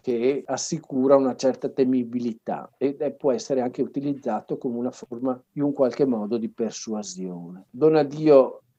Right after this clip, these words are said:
ha delle alleanze all'interno delle forze dell'ordine, Donadio ha delle alleanze anche all'interno del mondo della politica. Questo peraltro non è un'ipotesi,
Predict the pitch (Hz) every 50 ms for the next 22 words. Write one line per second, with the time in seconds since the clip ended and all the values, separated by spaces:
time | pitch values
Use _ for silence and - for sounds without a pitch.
0 | _ - 123 131 131 123 123 - 127 123 131 131 123 127 123 123 123 127 123 123
1 | 123 127 127 127 123 127 135 123 117 117 113 110 - 123 117 120 123 120 120 113
2 | 107 - - 113 110 - - 117 95 113 107 104 107 110 107 104 107 110 107 107
3 | 123 131 143 160 175 180 180 - 160 170 190 196 180 120 131 135 143 160 165 160
4 | 139 131 139 139 143 135 123 127 127 135 160 185 175 143 117 104 101 110 123 131
5 | - 175 165 139 127 135 139 131 - 175 175 160 160 156 156 123 113 110 127 123
6 | 127 123 123 113 117 120 120 123 120 120 113 117 107 117 117 113 107 - - 113
7 | 104 98 92 92 - - - - - - - 165 151 151 - 151 - 151 143 139
8 | 139 143 135 - - 120 - - 139 135 143 143 147 147 143 135 123 123 131 127
9 | 127 - 127 120 117 120 - - 123 98 110 117 -